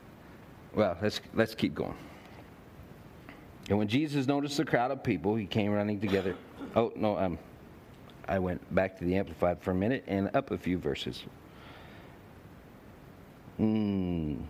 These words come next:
When Jesus saw the crowd, verse twenty-five, was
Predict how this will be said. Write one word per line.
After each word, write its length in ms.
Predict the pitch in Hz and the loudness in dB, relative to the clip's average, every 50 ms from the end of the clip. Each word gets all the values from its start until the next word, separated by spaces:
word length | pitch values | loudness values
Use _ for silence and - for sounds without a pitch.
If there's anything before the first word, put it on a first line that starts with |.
| - - - - - | -12 -16 -18 -8 -2
When 220 | - 104 107 98 | 2 2 2 4
Jesus 340 | 98 107 107 95 - 101 95 | 2 0 0 0 -2 -4 -2
saw 200 | - - - 107 | 2 2 2 4
the 100 | 113 120 | 2 0
crowd, 400 | - - 101 90 87 87 87 - - - - - - - - - | 2 4 4 4 4 2 -2 -6 -10 -14 -16 -16 -16 -6 0 2
verse 180 | 90 92 - | 2 2 2
twenty-five, 640 | - - 98 92 95 - - - 80 82 76 73 - - - - - - - - - - - - - - - - - | 2 2 2 2 2 2 2 4 4 4 2 -2 -6 -10 -14 -18 -18 -18 -18 -20 -18 -18 -18 -18 -18 -18 -12 -4 0
was 260 | - 90 85 85 87 | 2 2 2 2 -2